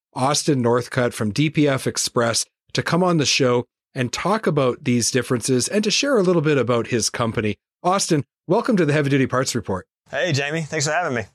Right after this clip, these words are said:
Speaker 1: I've been really looking forward to this conversation, and I'm glad that you're here.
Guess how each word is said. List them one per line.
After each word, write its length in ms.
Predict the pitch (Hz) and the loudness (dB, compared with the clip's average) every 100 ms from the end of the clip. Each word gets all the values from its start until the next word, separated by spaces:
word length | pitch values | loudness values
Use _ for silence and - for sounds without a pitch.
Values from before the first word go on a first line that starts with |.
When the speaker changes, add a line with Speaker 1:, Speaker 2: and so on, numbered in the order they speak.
| _ _ _ | _ _ _
Speaker 1:
I've 140 | - 127 | -4 -2
been 120 | 139 | 2
really 180 | 160 151 | 2 2
looking 240 | 151 143 | 0 0
forward 320 | - 151 147 | 2 2 2
to 80 | 143 | 2
this 180 | 135 131 | 0 0
conversation, 760 | 143 135 123 - 147 - 147 135 _ _ - | 0 0 0 2 2 2 0 -2 _ _ -6
and 300 | 131 131 127 | -2 -2 0
I'm 220 | 123 127 | 0 0
glad 320 | 123 127 131 | 0 0 0
that 200 | 131 - | -2 0
you're 140 | 120 | 0
here. 400 | 107 147 151 131 | 0 2 2 2